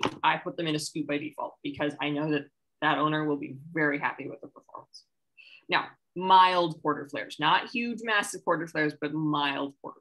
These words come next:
flares. And it's a better idea to just fix the quarter flare, but, um, so boot specific tips. Um, th-, this is where your mole foam and duct tape come in handy.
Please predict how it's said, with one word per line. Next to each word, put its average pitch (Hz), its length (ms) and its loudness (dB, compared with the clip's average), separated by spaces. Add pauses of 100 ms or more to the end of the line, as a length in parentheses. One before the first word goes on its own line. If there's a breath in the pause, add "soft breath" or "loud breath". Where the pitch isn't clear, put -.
flares. - 1500 -20 (680)
And 160 140 -4
it's 156 160 -8
a 151 40 -8
better 175 200 2
idea 151 260 4
to 143 80 -2
just 139 220 -8 (160)
fix 175 200 -4
the 185 60 -10
quarter 208 220 -4
flare, 196 260 -4
but, - 180 -12 (1000 loud breath)
um, 175 380 6 (260 loud breath)
so - 160 -6
boot 311 220 2
specific 277 340 0
tips. - 360 -4 (460)
Um, 170 680 4 (880)
th-, 196 140 -4
this 214 160 0
is 208 200 6
where 180 160 6
your 170 160 2
mole 180 240 2
foam 175 280 2
and 165 120 -2
duct 165 220 0
tape 170 240 -2
come 156 140 -2
in 165 120 -6
handy. 143 320 -4